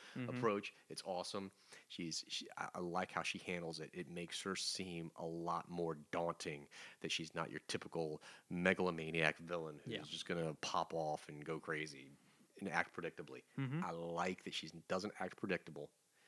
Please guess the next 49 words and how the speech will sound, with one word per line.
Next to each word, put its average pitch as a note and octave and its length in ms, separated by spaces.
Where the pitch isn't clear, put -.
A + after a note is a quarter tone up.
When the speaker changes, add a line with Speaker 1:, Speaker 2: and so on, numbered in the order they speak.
Speaker 2:
I F2+ 120
like E2+ 580
that F2 340
she's E2 500
just - 240
supremely - 840
confident F2 600
and D2 140
calm, E2+ 340
cool, F2+ 140
and F2 100
collected. E2+ 540
Speaker 1:
Mm-hmm. A#2+ 360
Speaker 2:
I F#2 80
like E2+ 520
it. C3 120
It E2+ 80
makes E2+ 160
her - 60
character F2 340
a D#2 60
lot D#2 240
more A2 120
interesting F#2+ 320
and D#2+ 80
a - 20
lot E2 120
more F2+ 100
appealing. D#2+ 320
So D#2+ 260
good B2+ 180
job A2+ 220
with G#2 140
Persephone. - 420
That's B2+ 140
the - 60
Speaker 1:
Mm-hmm. - 80
Speaker 2:
first - 160
thing. - 100
Speaker 1:
Oh, C#3+ 60
yeah. D#3 180
Speaker 2:
The - 60
second B2+ 360
thing F2 200
that E2+ 140
this F#2 180
issue F2+ 240
did E2 200
well E2+ 320